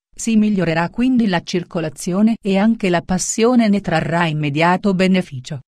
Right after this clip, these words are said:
Il ginseng è una pianta da secoli nota per le sue proprietà energizzanti e rinvigorenti, anche a livello sessuale. Nella medicina tradizionale,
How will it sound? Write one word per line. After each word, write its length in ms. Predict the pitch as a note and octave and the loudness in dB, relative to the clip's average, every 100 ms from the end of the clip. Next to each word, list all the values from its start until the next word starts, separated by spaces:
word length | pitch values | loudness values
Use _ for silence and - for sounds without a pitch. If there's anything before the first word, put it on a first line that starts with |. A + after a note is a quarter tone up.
| _ _ - A#3 | _ _ -4 0
Il 140 | G#3+ | 0
ginseng 640 | F#3 F#3+ F3+ F3+ D3+ C#3+ D3+ | 2 0 0 -4 -4 -4 0
è 200 | F3 E3+ | 0 2
una 260 | E3+ D#3+ | 0 -2
pianta 540 | B2+ G3 D#3+ C#3+ B2 D3 | 0 0 0 -4 -6 -8
da 120 | D3 | -6
secoli 460 | - F3 G3 E3 | -4 -4 -2 -4
nota 380 | D#3 E3+ A3 A3 | -2 -2 0 0
per 180 | G#3 F3 | 0 -2
le 80 | E3+ | -2
sue 240 | - A3 | -2 -4
proprietà 580 | A3 A3+ F#3+ F#3+ G#3 F#3+ | -4 -4 -2 -2 0 2
energizzanti 960 | F3 E3+ F3 F3+ D#3+ F#3+ A#3 A3+ - F3 | 0 -2 -2 -4 0 0 0 0 0 -2
e 60 | |
rinvigorenti, 880 | F3 F3+ G3 E3+ D#3+ D3+ C3+ B2+ D#3 - _ - | 0 2 2 0 -2 -2 -4 -8 -14 -16 _ -2
anche 280 | A#3+ A#3+ F#3 | 0 0 0
a 60 | |
livello 480 | E3+ E3+ F#3 F#3+ F3 | 0 0 0 0 -4
sessuale. 720 | - F3 - F3 C3 C3 C#3 - _ _ _ - | -6 -10 -8 -6 -6 -8 -10 -14 _ _ _ -4
Nella 260 | F3 D3+ D3+ | -2 -2 0
medicina 580 | A3 A#3+ A#3 B3+ B3+ A#3+ | 0 0 0 2 2 0
tradizionale, 840 | G#3+ G#3 G#3 G#3 F3+ C#3 C3+ | 0 0 0 -2 -2 -2 -8